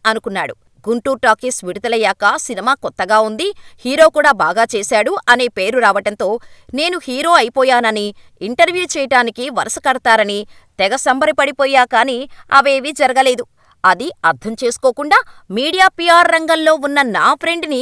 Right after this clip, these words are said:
ఇంటర్వ్యూ ఎప్పుడు చేస్తారని పదే పదే అడిగేవాడిని. నెల రోజులయ్యాక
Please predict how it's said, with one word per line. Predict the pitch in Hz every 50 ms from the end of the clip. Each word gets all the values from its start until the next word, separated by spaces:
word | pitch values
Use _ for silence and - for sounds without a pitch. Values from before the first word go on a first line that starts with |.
| 294 339
ఇంటర్వ్యూ | 277 262 269 - 302 302 311 311 320
ఎప్పుడు | 320 269 240 - 302 302
చేస్తారని | - 302 277 277 - - 269 254 254 240 247 254 294 - _ -
పదే | 147 143 - 196 214
పదే | 202 - 156 123 233 277
అడిగేవాడిని. | 330 208 233 247 277 285 262 254 247 240 247 247 - - - - _ _ _
నెల | - 160 175 170 202 226
రోజులయ్యాక | 254 254 247 262 262 269 262 269 262 254 -